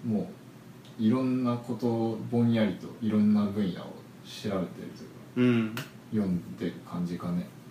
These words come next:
Speaker 1: <clears throat> で、そこでなんか良さそうな記事とかを見つけると、
Speaker 2: うん。
Speaker 1: 俺はすぐスクショを撮ったり、
Speaker 2: うん。
Speaker 1: まあ、たまにブックマークする。
Speaker 2: うん。
Speaker 1: 読み直したい時は。
Speaker 2: うん。
Speaker 1: うん。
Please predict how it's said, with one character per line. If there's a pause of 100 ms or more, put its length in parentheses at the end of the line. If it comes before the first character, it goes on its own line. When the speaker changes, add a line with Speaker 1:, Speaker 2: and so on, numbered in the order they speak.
(360)
Speaker 1:
<clears throat> (2500)
で、
そ
こ
で
な
ん
か
良
さ
そ
う
な (920)
記
事
と
か
を (280)
見
つ
け
る
と、
Speaker 2:
う
ん。
Speaker 1:
俺
は
す
ぐ
ス
ク
シ
ョ
を (600)
撮
っ
た
り、
Speaker 2:
う
ん。 (160)
Speaker 1:
ま
あ、
た
ま
に
ブ
ッ
ク
マ
ー
ク
す
る。 (400)
Speaker 2:
う
ん。
Speaker 1:
読
み
直
し
た
い
時
は。 (460)
Speaker 2:
う
ん。 (2000)
Speaker 1:
う
ん。